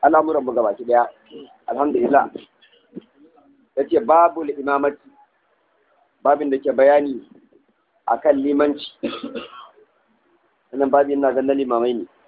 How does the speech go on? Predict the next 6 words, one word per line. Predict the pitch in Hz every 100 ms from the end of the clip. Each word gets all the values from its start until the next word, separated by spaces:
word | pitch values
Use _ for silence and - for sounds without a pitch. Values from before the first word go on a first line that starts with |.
| _ _ _ _ _ -
Allah | 131 120
ji | 123
kansu | 139 123
da | 113
gafara. | 117 117 98 - _ _ _ _ _ _ _ - _ 285 _ 220 _ _ _ _ _ _ _ _ _ _ _ 117
Limanci | 147 160 165 - 151 147